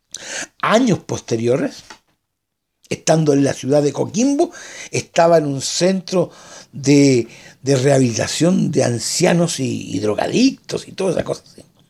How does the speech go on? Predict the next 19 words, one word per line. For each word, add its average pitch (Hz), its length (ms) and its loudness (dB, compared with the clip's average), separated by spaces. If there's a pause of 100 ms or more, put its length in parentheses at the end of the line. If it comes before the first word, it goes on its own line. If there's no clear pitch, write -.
(840)
Y 170 160 6
había 233 420 4
un 202 180 -6
anciano 214 680 -2
que, 170 320 -4 (280)
que 269 100 0
no 349 140 4
era 370 160 2
tan 277 160 2
anciano, - 680 -4 (460)
pero 151 200 2
que 151 520 6
era, 190 260 4
¿cómo 175 200 -4
se 160 40 -6
llama? 247 160 -6
Era, 165 400 0 (540)
no 160 180 4
era, 254 340 4